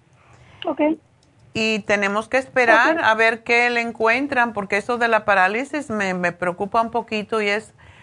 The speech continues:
Speaker 2: ese tap que le van a hacer es para sacar líquido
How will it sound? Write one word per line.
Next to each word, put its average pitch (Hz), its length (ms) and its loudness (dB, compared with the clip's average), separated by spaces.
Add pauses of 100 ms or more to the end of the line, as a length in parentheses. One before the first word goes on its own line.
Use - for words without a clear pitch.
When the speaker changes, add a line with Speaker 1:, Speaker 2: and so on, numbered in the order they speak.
(300)
Speaker 2:
ese 240 280 -2
tap 226 440 4
que 240 120 -2
le 208 100 0
van 196 240 0
a 208 60 -2
hacer 208 380 0
es 190 380 -2
para 185 340 2
sacar 185 500 -2
líquido 202 720 -4